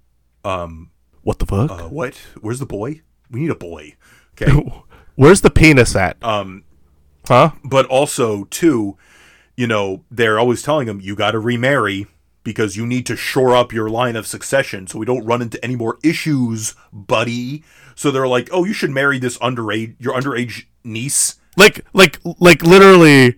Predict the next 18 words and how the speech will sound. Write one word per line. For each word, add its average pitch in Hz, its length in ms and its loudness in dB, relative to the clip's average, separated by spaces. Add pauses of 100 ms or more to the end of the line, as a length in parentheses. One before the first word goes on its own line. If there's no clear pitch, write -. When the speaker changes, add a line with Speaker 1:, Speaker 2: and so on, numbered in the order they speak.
(160)
Speaker 2:
literally, 151 580 8
um, 123 400 6
Otto 147 300 8
Hightower, 117 640 6
who's, 117 240 0
like, 110 180 0
probably 156 260 8
the 139 60 4
most 117 420 2 (160)
sneaky 120 540 0
guy 87 440 -4 (220)
on 95 200 -2
the 78 80 -12
show, - 480 -4
because 110 420 0
Speaker 1:
He's 208 160 -2
like 269 160 0
Littlefinger, 135 1120 0